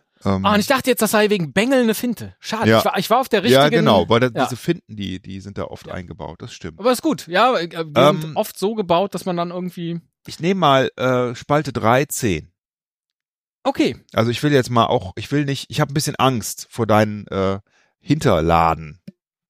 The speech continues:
Speaker 2: Ach so, Sie, Sie
Speaker 1: Schwängen.
Speaker 2: wechseln jetzt hier die Reihenfolge.
Speaker 1: Ja, ich wechsle
Speaker 2: Ach
Speaker 1: die
Speaker 2: Gott.
Speaker 1: Reihenfolge. Ich nehme jetzt auch die Zehner zuerst.
Speaker 2: Okay, äh, verstehe. So, ähm, puh, dann müssen Sie mir jetzt beantworten, was ist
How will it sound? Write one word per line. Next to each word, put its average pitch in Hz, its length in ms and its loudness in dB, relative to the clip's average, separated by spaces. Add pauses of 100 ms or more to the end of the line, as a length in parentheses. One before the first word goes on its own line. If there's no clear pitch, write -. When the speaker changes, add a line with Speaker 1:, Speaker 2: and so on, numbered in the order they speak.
Speaker 2:
Ach 214 120 -2
so, 359 280 2
Sie, 240 140 0
Sie 190 60 -4
Speaker 1:
Schwängen. 202 200 2
Speaker 2:
wechseln 302 300 0
jetzt 247 160 0
hier 240 80 -4
die 220 60 2
Reihenfolge. 247 280 0
Speaker 1:
Ja, 175 100 6
ich 139 200 0
wechsle 190 200 0
Speaker 2:
Ach 165 40 0
Speaker 1:
die 151 80 2
Speaker 2:
Gott. 139 80 4
Speaker 1:
Reihenfolge. 127 380 0
Ich 104 60 -12
nehme 135 160 -6
jetzt 127 80 -8
auch - 120 -8
die 127 120 -14
Zehner 117 400 -2
zuerst. - 560 -18 (460)
Speaker 2:
Okay, 294 560 0
äh, 185 180 -4
verstehe. 160 580 -4
So, 127 380 -6 (120)
ähm, 160 480 0 (220)
puh, 311 300 0 (360)
dann 151 180 2
müssen 233 240 0
Sie 233 80 0
mir 226 80 4
jetzt 233 140 -2
beantworten, 190 720 -2
was 190 200 0
ist - 360 -4